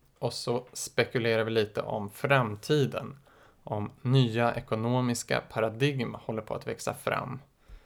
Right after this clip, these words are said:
och varför många väljer högerpopulismen och nationalismen. Varnar också för att informationen kan bli inaktuell när saker utvecklar sig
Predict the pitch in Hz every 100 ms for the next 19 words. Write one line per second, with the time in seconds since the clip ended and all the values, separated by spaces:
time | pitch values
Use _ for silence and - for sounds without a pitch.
0 | _ - 131 139 135 131 135 127 117 117
1 | 117 113 139 156 127 120 120 117 - 117
2 | 127 147 147 120 113 - 120 - - 110
3 | 107 - 117 110 127 139 - - - 135
4 | - _ _ _ _ _ _ - _ 131
5 | 123 143 139 139 139 131 - 127 127 117
6 | 117 123 - - 123 117 117 143 127 123
7 | 117 - - - 117 113 107 110 - 110
8 | 107 - - 135 110 - - - - -
9 | - - - 113 104 117 113 151 139 131
10 | 131 143 135 - 120